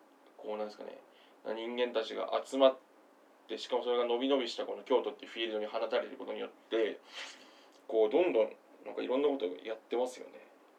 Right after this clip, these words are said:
なん、何を具体的に、なんか、ボクシング始めたやついたとか、それこそなんか友達の輪もその友人たちに引っ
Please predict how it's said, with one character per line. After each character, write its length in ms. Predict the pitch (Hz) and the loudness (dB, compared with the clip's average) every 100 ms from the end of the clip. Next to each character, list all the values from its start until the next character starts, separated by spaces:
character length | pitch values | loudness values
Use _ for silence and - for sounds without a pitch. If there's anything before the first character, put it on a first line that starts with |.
| - - - _ _ 123 | -20 -20 -20 _ _ -6
な 100 | 135 | -2
ん、 100 | 202 208 - - 135 196 | -2 -4 -18 -10 -6 -2
何 100 | 277 | 0
を 60 | 123 | 2
具 100 | 117 | 2
体 100 | 113 | 0
的 80 | 113 | 0
に、 120 | 110 | -2
な 80 | 113 | 0
ん 20 | |
か、 100 | 110 - - - - - | 0 -2 -20 -20 -20 2
ボ 160 | 143 135 | 4 4
ク 80 | |
シ 160 | - 117 | 0 -4
ン 80 | 110 | -4
グ 80 | 107 | -6
始 240 | 104 110 | -8 -8
め 100 | 107 | -4
た 80 | 110 | -2
や 80 | 107 | -4
つ 100 | - | -6
い 60 | |
た 100 | - | -6
と 120 | - | -6
か、 160 | - - - - - - - _ - - - _ - | -10 -14 -14 -16 -20 -20 -20 _ -20 -20 -20 _ -6
そ 80 | |
れ 80 | 123 | -2
こ 80 | 123 | -2
そ 100 | 113 | 2
な 80 | 107 | 2
ん 20 | |
か 60 | 107 | 2
友 220 | 123 131 | 4 10
達 220 | 135 135 | 10 8
の 120 | 131 | 8
輪 120 | 131 110 | 8 6
も 80 | |
そ 120 | - 110 | 2 0
の 120 | 110 | 2
友 220 | 110 117 | 2 -2
人 180 | 113 110 | -2 -2
た 120 | 104 | -4
ち 560 | - 104 87 87 113 110 | -6 -8 -6 -8 -10 -8
に 200 | 123 120 | -8 -8
引 80 | |
っ 40 | 117 | -4